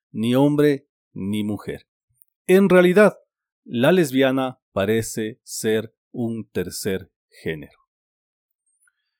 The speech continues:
Está claro que para la pensadora norteamericana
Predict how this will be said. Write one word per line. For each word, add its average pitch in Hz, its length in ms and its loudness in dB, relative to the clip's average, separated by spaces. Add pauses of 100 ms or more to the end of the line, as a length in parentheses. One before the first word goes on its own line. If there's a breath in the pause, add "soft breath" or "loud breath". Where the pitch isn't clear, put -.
(240)
Está 247 320 2
claro 175 560 4
que 131 120 -2
para 110 220 0
la 104 140 -2
pensadora 107 560 -2
norteamericana 131 960 -4